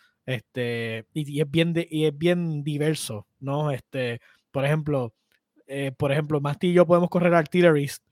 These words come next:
pero podemos jugarlo totalmente distinto.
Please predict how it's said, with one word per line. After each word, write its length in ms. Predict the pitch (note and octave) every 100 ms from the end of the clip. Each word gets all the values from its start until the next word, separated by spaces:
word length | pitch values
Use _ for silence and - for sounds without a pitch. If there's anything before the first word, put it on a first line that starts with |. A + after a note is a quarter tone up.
| _ _ _ _
pero 200 | D#3 D3+
podemos 260 | C#3+ D3
jugarlo 320 | D#3 E3 E3 E3+
totalmente 560 | D#3+ D3 D3+ D#3+ D#3+
distinto. 540 | D3+ - C#3 B2 G2+